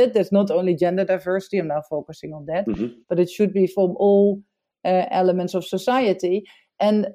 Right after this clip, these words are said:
Speaker 1: when the banking and the financial industry in general is associated with, um, a high privilege part of society, it's not only, uh, men, it's also associated with high privilege,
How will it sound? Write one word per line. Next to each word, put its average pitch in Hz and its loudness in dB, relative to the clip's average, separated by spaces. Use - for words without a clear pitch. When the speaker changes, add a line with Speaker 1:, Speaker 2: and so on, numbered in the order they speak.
Speaker 1:
when 226 2
the 214 4
banking 240 0
and 208 0
the 196 -2
financial 226 2
industry 190 0
in 196 2
general 202 2
is 208 2
associated 196 0
with, 202 2
um, 190 4
a 190 4
high 220 4
privilege 220 2
part 196 2
of 175 -4
society, 185 2
it's - -4
not 196 4
only, 180 2
uh, 180 0
men, 240 6
it's - -2
also 214 2
associated 190 2
with 175 -2
high 214 2
privilege, 202 2